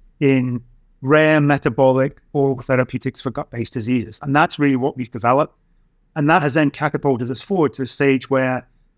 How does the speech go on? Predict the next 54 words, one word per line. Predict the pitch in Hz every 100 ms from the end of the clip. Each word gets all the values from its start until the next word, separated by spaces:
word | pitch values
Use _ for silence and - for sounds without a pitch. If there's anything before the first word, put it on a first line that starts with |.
| -
we're | 156
in | 170
phase | 165 156 -
three | 151 151
now | 147 147 151
for | -
our | 135
lead | 139 147
asset. | 143 135 143 139 - _ _ _
We | 139
have | 127
a |
number | 147 156
of | 147
other | 143
things | 143 151 127
behind. | 135 139 139 139 135 - _ _
If | 147
our | 139
P | 131 160
K | - 151
U | 147
lead | 143 139
asset | 139 127 139
is | 120
successful, | 143 - 143 139 - 143 139 139 _ _ -
we |
can | 139 131
rapidly | 143 139 151 139
pull | - 147
some | -
other | 123 123
things | 117 120 117
through. | - 143 135 117 - _ _ _ _
But | 160 175
it | 175
really | 175 147 180
was | 160 156 127
that | 131 135
pivot | - 147 143 135 _
from | - 135 131 127 120 _ _ _
breadth | 127 147 151 170 - -
to | - 135
focus | - 127 131 170 156 -
that |
I | 160 120
think | 143 151
was | 120
a | 123
key | - 131
kind | 123 123
of | 117
strategic | - - 123 131
point. | - 127